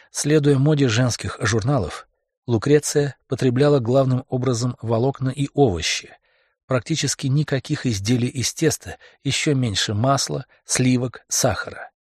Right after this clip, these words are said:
Всего того, что радует нейроны и позволяет им хорошо функционировать. Она не знает, сколько часов прошло. Она хочет есть. Язык щелкает в пустоте. Что значит быть сумасшедшей?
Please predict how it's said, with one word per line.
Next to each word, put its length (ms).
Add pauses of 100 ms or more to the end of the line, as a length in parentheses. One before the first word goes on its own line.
Всего 300
того, 280
что 220
радует 400
нейроны 520 (240)
и 100
позволяет 580
им 220
хорошо 440
функционировать. 920 (600)
Она 260
не 120
знает, 520 (160)
сколько 400
часов 380
прошло. 480 (580)
Она 300
хочет 360
есть. 500 (440)
Язык 520 (320)
щелкает 680
в 120
пустоте. 520 (1500)
Что 280
значит 340
быть 220
сумасшедшей? 640